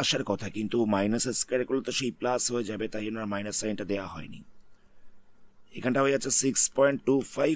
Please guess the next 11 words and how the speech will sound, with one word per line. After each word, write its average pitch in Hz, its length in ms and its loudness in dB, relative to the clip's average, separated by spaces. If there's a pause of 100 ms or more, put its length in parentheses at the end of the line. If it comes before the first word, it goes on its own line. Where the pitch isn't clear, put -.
(100)
এখানটা 123 220 -4
হচ্ছে 123 240 -6
টুয়েলভ 131 260 -4 (140)
পয়েন্ট 127 200 -2 (100)
টু 123 80 2 (240)
ফাইভ। 127 240 4 (1600)
তাহলে 117 180 0 (100)
যোগ 127 200 4
করলে 139 220 4
হচ্ছে 160 200 -2 (3000)
এইটিন 151 300 2